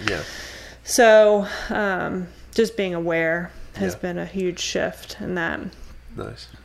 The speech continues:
Speaker 2: So.
Speaker 1: Well, that's really cool. I think, you know, again, like, what you're doing is really interesting and, like, being,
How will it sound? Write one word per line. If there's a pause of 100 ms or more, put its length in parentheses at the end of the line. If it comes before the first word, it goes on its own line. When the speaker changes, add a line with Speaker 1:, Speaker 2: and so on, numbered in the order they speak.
(140)
Speaker 2:
So. (380)
Speaker 1:
Well,
that's
really
cool. (460)
I
think, (560)
you
know, (280)
again,
like,
what
you're
doing
is
really
interesting
and, (320)
like,
being,